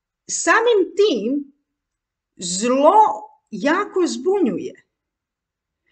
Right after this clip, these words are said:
I ne dopušta biti percipirano. Jer pazite, šta bi se dogodilo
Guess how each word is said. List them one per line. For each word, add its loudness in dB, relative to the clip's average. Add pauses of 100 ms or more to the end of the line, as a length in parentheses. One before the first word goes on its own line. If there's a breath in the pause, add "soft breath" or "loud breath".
(220)
I -6 (520 soft breath)
ne 4
dopušta 2
biti -6
percipirano. -6
Jer 0
pazite, 2
šta -4
bi 6
se -4
dogodilo 0